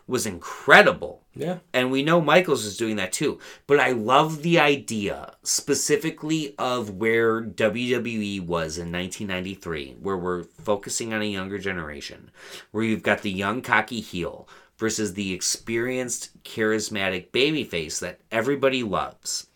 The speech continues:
Speaker 1: And what kills me about this is this is literally something that Randy Savage pitched to Vince McMahon. He wanted this. This is not a random fan theory.
Speaker 2: Right.
Speaker 1: This was something that was brought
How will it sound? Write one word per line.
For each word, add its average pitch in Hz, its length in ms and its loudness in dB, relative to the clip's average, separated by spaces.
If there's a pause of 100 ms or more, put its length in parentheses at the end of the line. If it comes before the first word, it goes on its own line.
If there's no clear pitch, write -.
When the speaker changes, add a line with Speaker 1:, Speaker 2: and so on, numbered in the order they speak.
(460)
Speaker 1:
And 131 240 2
what 110 240 -2
kills 160 320 2
me 120 140 -2
about 85 320 0
this 80 280 -8 (280)
is 107 300 0
this 123 200 2
is 113 220 -2
literally 120 640 4
something 110 400 -4
that 92 200 -6
Randy 101 320 -4
Savage 92 600 -6
pitched - 640 2 (480)
to 127 120 0
Vince 113 300 -2
McMahon. 107 360 -2 (260)
He 175 180 2
wanted 165 480 8
this. - 240 -6 (280)
This 196 200 10
is 185 160 4
not 165 360 6
a 156 100 4
random 143 640 4
fan 131 520 0
theory. 110 640 -2
Speaker 2:
Right. 123 400 -6
Speaker 1:
This 202 240 10
was 233 160 2
something 202 360 8
that 156 180 6
was 127 180 2
brought 123 640 2